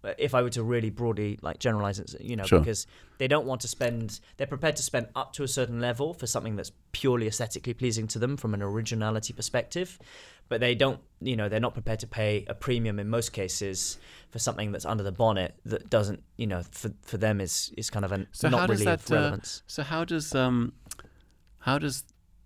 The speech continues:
Speaker 2: how do they fix that? How do they fix that?
Speaker 1: So I, I think that, um, I think
Speaker 2: Or is
Speaker 1: they
Speaker 2: this
Speaker 1: are
Speaker 2: a
Speaker 1: doing
Speaker 2: longevity
Speaker 1: that.
Speaker 2: thing? Like,
Speaker 1: Yeah,
Speaker 2: they just
Speaker 1: I th-
Speaker 2: are, if you're around long enough, eventually people come around. Is
Speaker 1: Yeah,
Speaker 2: that
Speaker 1: I, I think so, and, and I think that it's, um, I think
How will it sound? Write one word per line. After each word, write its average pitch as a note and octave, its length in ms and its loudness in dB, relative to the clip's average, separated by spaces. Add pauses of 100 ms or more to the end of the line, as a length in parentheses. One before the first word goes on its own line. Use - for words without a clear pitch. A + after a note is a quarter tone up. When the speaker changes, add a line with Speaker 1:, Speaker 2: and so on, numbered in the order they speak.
(100)
Speaker 2:
how B2 160 4
do B2+ 40 4
they C3 120 4
fix - 260 -2
that? A2 100 -4
How B2 140 2
do A#2+ 60 0
they A#2 160 0
fix - 300 -2
that? - 220 -2 (680)
Speaker 1:
So - 200 0
I, A3 100 2
I G#3 120 0
think A3+ 360 -2
that, C3 460 -2 (180)
um, A2 460 -2 (220)
I D3+ 60 -8
think G3 200 0
Speaker 2:
Or G#2 40 4
is C3+ 60 6
Speaker 1:
they C3 60 6
Speaker 2:
this C3 80 6
Speaker 1:
are A2+ 80 6
Speaker 2:
a G2+ 40 6
Speaker 1:
doing G2 160 8
Speaker 2:
longevity F2 420 4
Speaker 1:
that. - 80 -4
Speaker 2:
thing? - 160 -2
Like, - 100 0
Speaker 1:
Yeah, F#3+ 120 6
Speaker 2:
they F3 100 6
just - 60 4
Speaker 1:
I G#2+ 120 4
th- - 40 6
Speaker 2:
are, F#2+ 60 2
if - 140 -2
you're F#2 120 6
around F#2+ 340 8
long E2+ 180 6
enough, D#2 160 2
eventually D#2+ 300 0
people D2+ 200 0
come D2 220 0
around. C#2+ 220 -2
Is - 60 0
Speaker 1:
Yeah, G#3 100 2
Speaker 2:
that G3 120 0
Speaker 1:
I, G3+ 200 -6
I B3+ 80 -2
think - 200 -6
so, A#2 280 0
and, C3 100 -4 (100)
and D#3+ 80 -2
I E3+ 80 0
think E3+ 260 -4
that C#3 140 0
it's, - 320 -2
um, A#2 480 0 (1700)
I D#3 200 4
think E3+ 540 -4